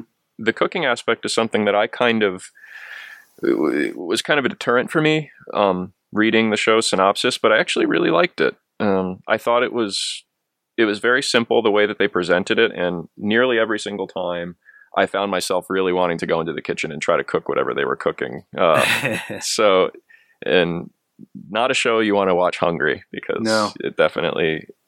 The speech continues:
Speaker 1: it, they do a good job of, uh, you know, presenting the food, and, and there's no, like,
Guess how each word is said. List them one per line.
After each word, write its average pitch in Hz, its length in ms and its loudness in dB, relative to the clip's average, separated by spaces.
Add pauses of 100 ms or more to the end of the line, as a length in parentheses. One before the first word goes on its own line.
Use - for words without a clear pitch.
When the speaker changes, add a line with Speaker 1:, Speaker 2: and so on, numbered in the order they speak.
(200)
Speaker 1:
it, 80 160 0
they 107 80 6
do 107 180 4
a 101 40 6
good 92 180 2
job 67 300 2 (200)
of, 82 300 2
uh, 58 200 2 (520)
you - 80 -4
know, 82 100 2
presenting 82 520 0
the 82 80 -2
food, - 360 -4
and, 71 140 -8 (560)
and 95 240 2
there's 98 180 2
no, 101 260 4
like, 87 340 0